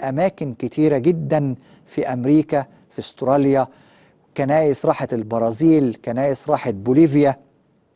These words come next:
وتعمر عدد كبير جدًا من الكنايس من أسوان لإسكندرية. والحقيقة التعمير ده بيرجع فيه الفضل طبعًا لإيد ربنا ولقداسة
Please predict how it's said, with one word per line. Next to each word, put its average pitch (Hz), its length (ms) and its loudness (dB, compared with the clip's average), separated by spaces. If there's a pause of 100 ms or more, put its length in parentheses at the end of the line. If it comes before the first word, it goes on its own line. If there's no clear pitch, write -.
(380)
وتعمر 160 760 2 (400)
عدد 160 360 2
كبير 139 400 2
جدًا 127 600 -2 (320)
من 143 180 -2
الكنايس 135 720 0
من 143 180 -4
أسوان 135 600 0 (220)
لإسكندرية. 131 960 0 (680)
والحقيقة 151 1300 0 (580)
التعمير 139 640 -2
ده 147 280 -2 (460)
بيرجع 151 480 0
فيه - 340 -4
الفضل 127 460 -4
طبعًا 131 320 -2
لإيد 139 460 -2
ربنا 127 480 -2 (360)
ولقداسة 143 1300 0